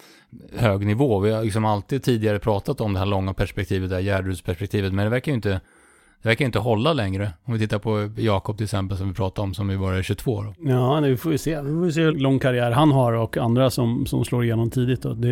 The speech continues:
Speaker 2: jag vet inte, spekuleras ju lite i det där. Om man, förut tycker man, man har ett visst antal år som man kan ligga på topp så,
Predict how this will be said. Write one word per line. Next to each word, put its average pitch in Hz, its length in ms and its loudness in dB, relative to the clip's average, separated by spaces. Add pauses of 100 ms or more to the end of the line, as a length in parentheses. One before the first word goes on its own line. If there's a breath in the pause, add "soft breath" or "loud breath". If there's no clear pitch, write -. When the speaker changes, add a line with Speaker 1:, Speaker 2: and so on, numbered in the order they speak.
Speaker 2:
jag - 1200 -4
vet 143 80 4
inte, 123 120 4
spekuleras 139 540 4
ju 151 40 4
lite 131 220 4
i - 20 4
det 120 60 2
där. 110 180 0
Om 113 80 2
man, 123 340 4
förut 120 460 0
tycker 131 220 -2
man, 120 320 0
man 127 340 2
har 117 160 2
ett 110 80 -4
visst 123 220 -2
antal 120 400 -2
år 143 340 4
som 123 160 0
man 117 140 0
kan 113 140 -4
ligga 113 200 -2
på 135 120 0
topp - 320 0
så, - 140 -14